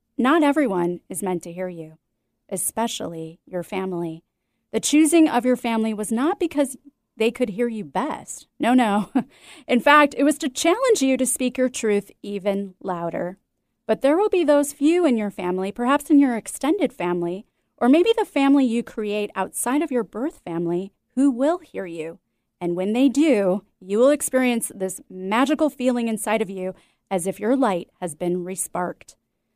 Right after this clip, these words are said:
Spirit is also reminding you to keep speaking. For those who do not hear your words at the time you say them, they will indeed hear them later,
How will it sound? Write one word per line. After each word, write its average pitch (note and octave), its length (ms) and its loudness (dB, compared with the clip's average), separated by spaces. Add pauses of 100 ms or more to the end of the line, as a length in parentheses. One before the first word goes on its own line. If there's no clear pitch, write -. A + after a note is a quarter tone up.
(100)
Spirit D#4+ 360 0
is E4 140 0
also C#4+ 340 0
reminding A3+ 580 0
you G3 220 -10
to - 120 -16
keep - 560 -8
speaking. F3 720 -6 (420)
For A3+ 160 -4
those D#4+ 420 0
who E4 80 0
do D4+ 120 2
not D4 300 -2
hear C#4 180 2
your C4 160 0
words A#3+ 320 0
at B3 80 -4
the A#3 80 -6
time A#3 300 -4
you A3+ 100 -2
say A3 240 -4
them, F3+ 320 -4 (320)
they G3 120 -2
will C4+ 160 4
indeed C#4+ 520 4
hear - 200 -8
them F#3+ 240 -4
later, F#3 400 -8